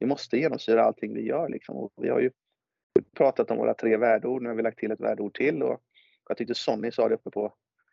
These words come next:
som är, han är ju amerikansk skolad, vilket är, eh, intressant på många sätt, alltså, och är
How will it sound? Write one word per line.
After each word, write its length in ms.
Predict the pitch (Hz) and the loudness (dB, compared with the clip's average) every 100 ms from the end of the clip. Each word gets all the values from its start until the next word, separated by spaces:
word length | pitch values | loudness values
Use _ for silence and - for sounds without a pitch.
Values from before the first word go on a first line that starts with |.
| _ | _
som 140 | - 110 | -6 -4
är, 140 | 107 - | -6 -2
han 140 | 113 113 | 0 2
är 40 | |
ju 60 | 120 | 2
amerikansk 460 | 113 110 107 98 | 0 0 0 0
skolad, 380 | - 104 104 - - - | -4 -2 0 0 -2 -8
vilket 260 | 107 104 | -4 -2
är, 100 | 110 | -2
eh, 580 | - - - - - - | -2 -8 -10 -8 -12 -14
intressant 480 | - - - 107 101 | -6 -4 -2 -2 -2
på 60 | |
många 240 | - 107 101 | -4 -2 0
sätt, 320 | - - - | -2 0 0
alltså, 300 | 98 - - - _ | 0 0 -4 -6 _
och 120 | - | -4
är 120 | 107 | -2